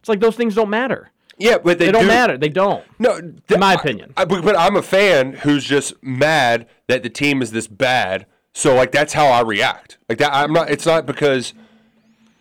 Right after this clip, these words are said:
Speaker 2: your team's just not as good as I want it to be, Cal.
Speaker 1: I'm,
Speaker 2: And so I'm, I'm, I'm,
Speaker 1: I'm
Speaker 2: that's
Speaker 1: right
Speaker 2: how
Speaker 1: there
Speaker 2: I'm
Speaker 1: with,
Speaker 2: responding.
Speaker 1: I'm right there with
Speaker 2: And
Speaker 1: you.
Speaker 2: I don't think that, like, it's, it's all of a sudden I ha-,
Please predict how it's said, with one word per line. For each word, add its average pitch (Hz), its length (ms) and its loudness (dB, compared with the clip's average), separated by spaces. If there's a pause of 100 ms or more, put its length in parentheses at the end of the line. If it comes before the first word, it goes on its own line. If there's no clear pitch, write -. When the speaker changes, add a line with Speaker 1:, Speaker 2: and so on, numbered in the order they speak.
(360)
Speaker 2:
your 185 100 -4
team's 240 260 2
just 202 120 -2
not 220 140 4
as 175 100 -6
good 190 200 0
as 202 100 2
I 180 100 4
want 208 200 2
it 208 100 -2
to 127 60 -12
be, 104 180 -2
Cal. 131 420 0
Speaker 1:
I'm, 147 140 -2
Speaker 2:
And 156 100 0
so 180 200 2
I'm, 175 200 0
I'm, 170 300 -2
I'm, 151 140 -2
Speaker 1:
I'm 143 100 -2
Speaker 2:
that's 165 240 2
Speaker 1:
right 190 80 2
Speaker 2:
how 170 160 4
Speaker 1:
there 143 100 2
Speaker 2:
I'm 131 100 -4
Speaker 1:
with, 120 120 -2
Speaker 2:
responding. 151 460 -2
Speaker 1:
I'm 151 120 -2
right 165 220 2
there 156 180 2
with 143 120 2
Speaker 2:
And 135 80 4
Speaker 1:
you. 143 60 2
Speaker 2:
I 165 40 2
don't 180 180 2
think 160 200 -2
that, 143 180 2
like, 120 220 0
it's, 117 280 -4
it's 123 320 -6
all 123 140 2
of 127 60 -2
a 117 60 -6
sudden 127 300 -2
I 113 200 -2
ha-, 131 100 -10